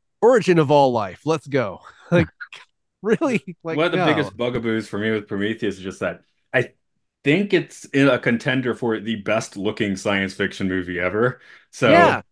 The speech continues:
Speaker 2: it's
Speaker 1: I
Speaker 2: like,
Speaker 1: saw it
Speaker 2: there's
Speaker 1: in
Speaker 2: like,
Speaker 1: three D. It was,
Speaker 2: I'll,
Speaker 1: like,
Speaker 2: I'll,
Speaker 1: amazing in three D. They shot it
Speaker 2: yeah.
Speaker 1: in three D.
Speaker 2: So I'll,
Speaker 1: Yeah.
Speaker 2: you know, I'll, I'll give 'em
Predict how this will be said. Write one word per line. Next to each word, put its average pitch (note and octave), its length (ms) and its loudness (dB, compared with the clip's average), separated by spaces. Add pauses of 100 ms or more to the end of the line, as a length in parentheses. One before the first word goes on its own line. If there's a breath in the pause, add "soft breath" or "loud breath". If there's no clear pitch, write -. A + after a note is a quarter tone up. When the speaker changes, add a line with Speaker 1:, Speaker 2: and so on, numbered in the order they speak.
(200)
Speaker 2:
it's A#2 160 -4
Speaker 1:
I - 100 4
Speaker 2:
like, A#2+ 80 4
Speaker 1:
saw - 100 6
it - 40 6
Speaker 2:
there's - 100 4
Speaker 1:
in F#3+ 60 -2
Speaker 2:
like, B2+ 160 0
Speaker 1:
three F#3+ 180 0
D. E3 340 0
It G#2+ 60 -14 (240)
was, C3 140 -8
Speaker 2:
I'll, B2 60 -4
Speaker 1:
like, B2+ 100 -4
Speaker 2:
I'll, C3+ 60 4
Speaker 1:
amazing C3 500 0
in F2 120 -12
three F#2+ 200 -10
D. E2 100 -12
They F#2+ 80 -8
shot B2+ 240 -2
it - 40 4
Speaker 2:
yeah. A#2 120 0
Speaker 1:
in F2 60 -14
three E2+ 180 -12
D. D2+ 240 -18
Speaker 2:
So A#2+ 220 -6
I'll, B2 160 -2
Speaker 1:
Yeah. B2+ 80 -4
Speaker 2:
you C#3 60 2
know, A#2 140 0
I'll, A#2 200 2
I'll A#2+ 240 -4
give B2+ 180 -4
'em G2+ 320 -4